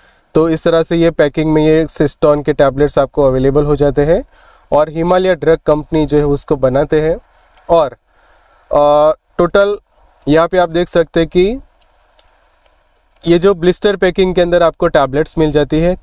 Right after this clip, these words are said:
कि जिसको आपको दो टैबलेट दिन में दो बार लेनी है, मतलब कि एक दिन में टोटल चार टैबलेट लेना होगा। दो आप, अ, सुबह ले सकते हैं खाना खाने के बाद और दो जो है वो रात को या फिर शाम को नाश्ता करने के बाद या फिर खाने के बाद जो है वो पेशेंट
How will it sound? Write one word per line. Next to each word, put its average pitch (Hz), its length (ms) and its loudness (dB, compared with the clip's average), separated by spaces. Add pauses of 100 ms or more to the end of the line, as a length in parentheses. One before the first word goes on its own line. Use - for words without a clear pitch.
कि - 60 0
जिसको 143 380 -2
आपको 160 540 0 (200)
दो 165 140 2
टैबलेट 160 540 0 (640)
दिन 151 180 0
में 170 240 0
दो 170 120 2
बार 175 200 0
लेनी 160 220 -2
है, 165 60 0
मतलब 160 240 0
कि 185 220 -6
एक 180 200 2
दिन 170 160 0
में 175 140 0
टोटल 160 420 0 (120)
चार 165 260 0
टैबलेट 147 440 -2
लेना 143 180 2
होगा। 156 280 0
दो 156 280 0
आप, 151 320 0
अ, 151 180 2
सुबह 147 320 0
ले 165 140 0
सकते 165 320 -2
हैं 196 120 0
खाना 143 280 -2
खाने 143 240 -2
के 151 120 -4
बाद 175 260 0
और 156 160 0
दो 165 160 2
जो 143 160 -2
है 135 80 0
वो 151 300 0 (480)
रात 151 280 0
को - 80 -4
या 170 140 2
फिर 165 160 -4
शाम 151 280 0
को 165 320 0 (420)
नाश्ता 147 360 0
करने 160 260 -2
के 165 100 -4
बाद 185 240 2
या 185 80 0
फिर 165 160 -4
खाने 143 280 -2
के 139 140 -2
बाद 143 260 0
जो 135 120 -2
है 135 80 0
वो 139 120 0
पेशेंट 170 520 0